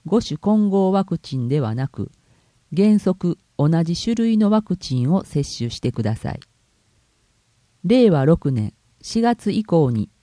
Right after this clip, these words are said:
生後二ヶ月になる人には、個別に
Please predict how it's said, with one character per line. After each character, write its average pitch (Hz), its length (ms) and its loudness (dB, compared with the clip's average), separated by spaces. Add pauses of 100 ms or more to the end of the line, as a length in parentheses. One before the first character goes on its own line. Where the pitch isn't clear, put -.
(120)
生 180 300 0
後 180 160 2
二 151 120 2
ヶ 240 140 0
月 202 260 0
に 131 120 -2
な 117 160 -2
る 120 120 -4
人 131 260 -6
に 117 160 -4
は、 95 160 -6 (560)
個 151 160 -4
別 156 320 0
に 151 220 -2